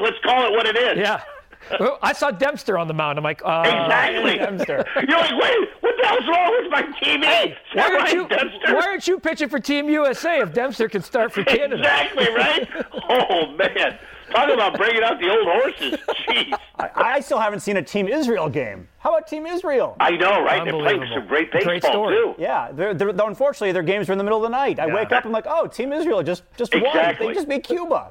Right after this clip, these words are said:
Speaker 1: <laughs> Exactly, right?
Speaker 3: <laughs> How did Team Israel beat Cuba?
Speaker 1: Right, Mazel
Speaker 2: That's
Speaker 1: tov. Let's go, Chuck.
Speaker 3: <laughs> All right, before we let you go, one last thing. I, I just,
Speaker 1: Yes.
Speaker 3: on Quintana, 'cause I gotta circle back to this, 'cause I think the whole thing is very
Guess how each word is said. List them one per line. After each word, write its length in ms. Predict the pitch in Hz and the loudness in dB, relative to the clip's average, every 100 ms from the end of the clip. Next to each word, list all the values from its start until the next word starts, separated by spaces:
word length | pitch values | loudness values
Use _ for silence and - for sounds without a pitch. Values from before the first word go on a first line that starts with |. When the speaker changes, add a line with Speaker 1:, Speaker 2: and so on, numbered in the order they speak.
| 226 | -8
Speaker 1:
<laughs> 40 | - - | -8 -4
Exactly, 680 | 151 - - - - - 123 - - - | -2 0 0 2 0 -2 -4 -6 -8 0
right? 280 | 190 359 440 | 0 2 -2
Speaker 3:
<laughs> 80 | - | -2
How 120 | 349 | -4
did 140 | 359 | -4
Team 160 | 381 330 339 | -6 -4 -2
Israel 260 | 339 302 | -2 -2
beat 220 | 262 262 | -2 -4
Cuba? 500 | 339 302 311 240 151 - - - 269 | -4 -2 0 0 -2 -8 -18 -4 0
Speaker 1:
Right, 300 | 466 339 277 | 2 2 2
Mazel 400 | - 571 339 285 | 2 2 2 2
Speaker 2:
That's 440 | 269 269 233 - | 2 2 2 2
Speaker 1:
tov. 0 | |
Let's 260 | 233 - - | 0 0 2
go, 280 | - 302 359 | 2 2 2
Chuck. 1500 | 294 339 359 349 294 - 320 - - 311 - - 494 - - - | 2 2 2 0 -2 -2 -2 -2 -6 -6 -6 -10 -6 -6 -8 -16
Speaker 3:
<laughs> 300 | - - - | -20 -12 0
All 60 | 185 | 0
right, 160 | 175 - 185 160 | 0 -6 -8 -4
before 240 | 170 247 | 0 2
we 40 | 269 | 2
let 140 | 269 | 0
you 80 | 214 | 0
go, 160 | 247 | 0
one 180 | 233 240 | 2 0
last 240 | 240 214 214 | 0 0 0
thing. 260 | 190 160 | -2 -2
I, 160 | 190 185 202 | 0 0 0
I 40 | |
just, 100 | 196 | 0
Speaker 1:
Yes. 140 | 143 - | 0 0
Speaker 3:
on 160 | 190 | -4
Quintana, 440 | 190 170 185 170 139 | -4 -2 -2 0 -4
'cause 80 | 139 | -2
I 40 | |
gotta 140 | 151 | -2
circle 280 | - 185 170 | -2 -2 0
back 200 | 156 151 | 0 -2
to 60 | 147 | -4
this, 200 | 139 - | -6 -4
'cause 100 | 147 | -2
I 60 | 147 | -2
think 120 | 147 | -2
the 60 | 135 | -2
whole 160 | 170 170 | -2 -2
thing 180 | 160 | -2
is 140 | 139 117 | -4 -2
very 320 | 139 131 | 0 0